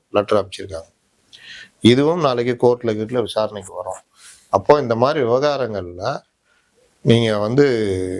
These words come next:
இன்னைக்கு ஃபெடரல்னு ஒரு இதுல ஆங்கில இதுல எழுதியிருக்காங்க, அ, ஐ ஏ எஸ், ஐ பி எஸ் ஆஃபீஸர் உட்பட இதுல வந்து சிக்குவார்கள் விசாரணையில அப்படின்னு இ டி அதிகாரி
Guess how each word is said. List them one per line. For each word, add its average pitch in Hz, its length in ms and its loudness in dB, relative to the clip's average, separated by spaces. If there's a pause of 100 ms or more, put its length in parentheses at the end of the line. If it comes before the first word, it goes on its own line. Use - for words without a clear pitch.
(100)
இன்னைக்கு 117 300 2
ஃபெடரல்னு 123 600 0
ஒரு 104 200 -4
இதுல 101 260 -2
ஆங்கில 107 420 -4
இதுல 95 200 -6
எழுதியிருக்காங்க, 95 580 -4 (880)
அ, - 80 4 (180)
ஐ 107 120 -2
ஏ 127 160 2
எஸ், 123 160 -4
ஐ 117 120 2
பி 117 100 -4
எஸ் 107 140 -2
ஆஃபீஸர் 107 360 -2
உட்பட 120 300 -4
இதுல 110 240 0
வந்து 107 240 -4 (720)
சிக்குவார்கள் 101 640 2 (140)
விசாரணையில 98 560 -2 (640)
அப்படின்னு 113 340 2
இ 110 140 -2
டி 117 120 -2
அதிகாரி 101 380 -2